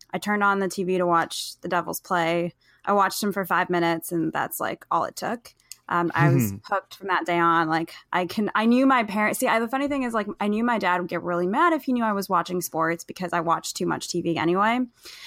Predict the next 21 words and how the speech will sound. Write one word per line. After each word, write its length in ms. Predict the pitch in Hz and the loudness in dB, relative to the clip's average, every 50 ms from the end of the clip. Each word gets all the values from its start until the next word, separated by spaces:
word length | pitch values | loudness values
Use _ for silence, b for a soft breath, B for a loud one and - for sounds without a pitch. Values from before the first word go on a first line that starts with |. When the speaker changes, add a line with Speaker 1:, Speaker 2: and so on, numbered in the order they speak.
| B B B | B B B
Speaker 2:
Mm-hmm. 140 | 117 - 160 | -2 2 4
Speaker 1:
And 340 | 202 196 190 180 185 185 160 | 4 6 6 4 4 4 4
I 60 | 156 | 2
remember, 340 | 190 196 202 196 190 190 208 202 196 | 2 0 0 -2 -4 -2 0 0 2
like, 160 | 185 185 - _ - 185 | 2 0 -2 _ -10 -4
having 320 | 170 196 180 185 190 190 | -2 -2 0 0 0 0
to 80 | 180 170 | -2 -2
time 360 | - - 185 175 170 175 180 | -4 -2 0 0 2 2 2
it 200 | 185 190 - - | 0 0 -2 -2
to, 80 | 190 | -2
like, 120 | 175 165 - | -4 -4 -4
turn 200 | - - 180 160 | -4 -2 0 2
off 160 | 160 170 - | 0 0 -2
the 80 | 175 160 | -4 -8
T 180 | - 185 175 | -4 -2 0
V 160 | 160 165 165 | 2 2 2
if 100 | 165 - | 0 0
I 60 | - 156 | -4 -4
heard 220 | - 170 165 156 | -2 -2 0 0
him 100 | 160 165 | 0 0
coming 540 | 170 - 160 156 170 185 214 247 285 302 | 0 0 0 0 0 0 0 2 0 0